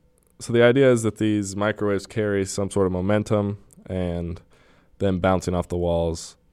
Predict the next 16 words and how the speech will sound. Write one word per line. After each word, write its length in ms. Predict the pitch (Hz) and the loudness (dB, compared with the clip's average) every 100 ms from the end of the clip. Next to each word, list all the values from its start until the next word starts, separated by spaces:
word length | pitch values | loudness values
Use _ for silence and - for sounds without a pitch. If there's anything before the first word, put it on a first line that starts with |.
| _ | _
creates 600 | - 92 82 80 - - 95 | -6 -4 -4 -6 -14 -12 -12
a 60 | |
force 340 | - - 87 - | -8 -6 -8 -8
'cause 140 | 90 | -8
there's 240 | 92 87 | -6 -4
a 200 | 85 85 - | -4 -6 -8
instantaneous 640 | - 95 90 87 90 87 - | -6 -6 -6 -6 -4 -6 -8
change 320 | - 90 85 | -8 -8 -8
in 80 | 85 | -10
momentum 480 | 85 85 82 - - | -10 -10 -10 -10 -10
when 100 | - | -10
they 80 | |
bounce 260 | - - - | -8 -8 -8
off 160 | - - | -10 -8
the 60 | |
walls. 320 | - - - | -12 -12 -16